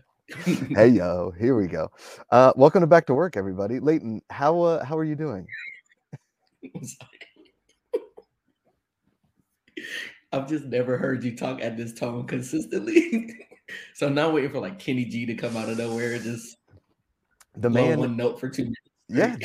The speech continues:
Speaker 1: straight. <laughs>
Speaker 2: The man holds the record for longest saxophone note. And, uh, I personally think that's
Speaker 1: Oh.
Speaker 2: one of the most impressive world records in the world.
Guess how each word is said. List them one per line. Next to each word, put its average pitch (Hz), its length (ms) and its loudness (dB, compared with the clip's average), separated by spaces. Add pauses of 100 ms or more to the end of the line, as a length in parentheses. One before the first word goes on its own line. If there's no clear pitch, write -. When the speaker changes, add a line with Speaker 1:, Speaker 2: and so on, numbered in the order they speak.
(260)
Speaker 1:
straight. 190 520 0
<laughs> - 40 -10
Speaker 2:
The 131 80 2
man 170 240 4
holds 156 300 2
the 139 100 0
record 135 340 0
for 110 140 -2
longest 123 400 -2
saxophone 95 600 -6
note. 90 340 -8
And, 92 140 -12
uh, 95 240 -12
I 101 80 -6
personally 107 380 -6
think 110 160 -2
that's 107 180 2
Speaker 1:
Oh. 107 40 2
Speaker 2:
one 107 60 2
of 104 60 2
the 110 60 4
most 107 240 0
impressive 107 420 0
world 107 220 2
records 113 320 0
in 110 80 -4
the 110 100 0
world. 160 280 0